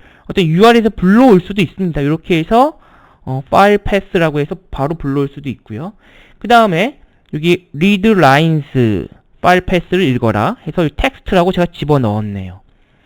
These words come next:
자, 이렇게 이제 여러분들 이제 인풋과 아웃풋을 하는 R 프로그래밍에서의 함수는 잘 쓰실 수 있어야 됩니다. 자, 그 다음에요. read.csv,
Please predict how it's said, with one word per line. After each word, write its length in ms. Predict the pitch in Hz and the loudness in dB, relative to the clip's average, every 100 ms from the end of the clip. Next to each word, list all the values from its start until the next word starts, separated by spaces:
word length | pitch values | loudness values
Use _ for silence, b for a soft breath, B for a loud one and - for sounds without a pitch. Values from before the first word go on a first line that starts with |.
| b b b b b b - | b b b b b b -6
자, 80 | 156 | 0
이렇게 300 | 180 190 190 | 0 0 -2
이제 160 | 156 | -2
여러분들 320 | 143 196 220 | -2 -2 -2
이제 140 | 180 - | -6 -6
인풋과 960 | 180 233 - - - - 139 127 131 139 | -4 -4 -6 -14 -16 -6 -2 0 0 -2
아웃풋을 760 | - 123 175 180 - 175 170 175 | -2 2 2 0 -6 -8 -6 -4
하는 500 | 175 165 196 269 339 b b b | -4 -4 -4 -6 -10 b b b
R 200 | 139 143 | -2 -2
프로그래밍에서의 1200 | - 180 170 165 156 143 135 143 139 190 240 311 _ - | -2 -2 0 -2 -4 -4 -4 -2 0 0 -2 -6 _ -6
함수는 400 | 233 240 185 185 | -4 -2 -4 -2
잘 160 | 139 | -2
쓰실 320 | - 233 214 | -2 -6 -6
수 100 | - | -6
있어야 220 | 127 - 135 | -8 -6 -6
됩니다. 720 | 107 104 92 92 160 240 b b b b - | -4 -6 -6 -6 -4 -6 b b b b -6
자, 100 | 262 | -4
그 140 | 285 | 0
다음에요. 500 | 311 294 175 185 269 - 165 | 2 2 2 0 -2 -8 -8
read.csv, 880 | 196 208 - 226 220 247 226 160 | -6 -6 -4 -4 -4 -8 -4 -6